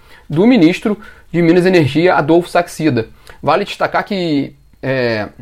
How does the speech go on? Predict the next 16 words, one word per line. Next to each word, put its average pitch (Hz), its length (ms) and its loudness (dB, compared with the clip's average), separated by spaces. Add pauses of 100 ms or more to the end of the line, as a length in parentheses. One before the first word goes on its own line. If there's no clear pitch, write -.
(760)
mesmo 185 240 2
com 175 80 -2
essa 170 100 -2
discussão 156 460 0
ou 131 40 2
não 151 140 2
de 135 80 -2
subsídio 131 420 0
de, 131 320 -4
de 123 80 -4
projetos 123 320 0
de - 60 -4
lei, 143 260 0 (280)
a 143 100 -2
fonte 180 300 -4
solar, 143 560 -2